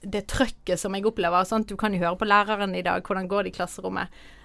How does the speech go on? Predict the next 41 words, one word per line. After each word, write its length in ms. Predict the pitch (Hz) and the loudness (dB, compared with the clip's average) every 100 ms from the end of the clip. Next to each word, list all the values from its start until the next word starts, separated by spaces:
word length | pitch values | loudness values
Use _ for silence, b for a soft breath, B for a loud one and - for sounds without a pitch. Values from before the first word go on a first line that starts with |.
| - | -12
Eh, 400 | - 175 170 175 | -4 -2 -2 -4
det 120 | 180 190 | -6 -4
er 40 | |
ikke 140 | 202 | -2
mye, 180 | 185 202 | -2 -2
i 880 | 208 - - - - - - - - | -4 -12 -20 -20 -20 -20 -20 -6 0
hvert 140 | 214 | 2
fall 180 | 220 196 185 - | 4 2 0 -6
de 140 | 202 | -4
første 340 | - 226 - 233 | -2 -2 0 0
skoleårene, 600 | - 202 220 214 196 180 | 2 4 8 8 6 0
så 100 | 180 | 0
er 60 | 202 | 0
det 60 | 196 | 2
mye 120 | 247 | 0
oppdragelse 600 | - 220 196 180 - 165 | 6 6 6 0 -2 -4
det 100 | 175 | 0
går, 220 | 170 175 | 2 2
og, 280 | - 185 - | 2 2 4
og, 140 | 180 170 170 170 | 2 2 2 0
um, 120 | 165 - - - - - - - - | -4 -10 -18 -20 -20 -20 -20 -16 -4
læringen 720 | 196 190 190 208 247 220 180 | 2 6 8 8 6 4 2
går, 160 | 190 190 | 2 2
det 120 | 202 | 4
går 100 | 247 | 6
mye 160 | 233 220 | 6 4
på 140 | 254 | 0
kompromiss 540 | 247 226 214 220 226 196 | 2 2 4 4 4 4
med 100 | 175 | 2
læringen 480 | 175 196 190 170 170 | 0 0 -2 -2 -2
når 240 | 170 170 - - - - | -2 -4 -14 -18 -14 -4
man 240 | 190 180 | 0 0
må 100 | 185 | 0
f-, 140 | 175 196 | -4 -6
deale 440 | 190 196 214 214 | -4 -2 0 2
med 200 | 185 170 | 0 -2
utrolig 520 | 202 - 247 220 180 180 | -2 0 2 0 0 -2
mye 140 | 185 | -2
sånne 200 | 202 190 | -2 -2
ting 180 | 196 208 | -2 -4
som 100 | 214 | -6